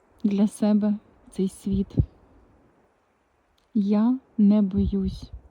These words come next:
Я довіряю. Я хочу. Я можу. Я дію.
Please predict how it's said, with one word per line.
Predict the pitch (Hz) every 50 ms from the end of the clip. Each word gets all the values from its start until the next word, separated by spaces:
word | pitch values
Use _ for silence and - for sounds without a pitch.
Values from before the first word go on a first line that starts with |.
| _ _ _ _ _ _ _ _ _ _ _ _ _ _ _ _ _ _ -
Я | 202 185 - 202 196 202 214 233 254 - - _ _ _ _
довіряю. | 208 - 202 196 196 202 - 196 196 190 190 190 190 196 - - _ _ _ _ _ _ _ _ _ _ _ _ _ _ _ _ _ _ _ _ _ _ _ _ _ _ _ _ _ _ _ _ _ _ _ _ _ _ _ _ _ _ _ _ - - - _ _ - _ _ _ _ _ _ _ _ _ _ _ _ _ _ _ _ _ _ _ _ _ _ - _ - - - _ _ _ _
Я | 220 202 208
хочу. | 190 - - - - 220 226 - - - 240 226 214 - _ _ _ _ _ _ _ _ _ _ _ _ _ _ _ _ _ _ _
Я | - 202 202 190 190
можу. | 190 185 190 190 196 196 202 - - 202 202 208 - _ _ _ _ _ _ _ _ _ _ _ _ _ _ _ _ - - _ _ _ - _ _
Я | 220 202 202 196
дію. | 190 185 190 190 185 185 180 180 180 190 196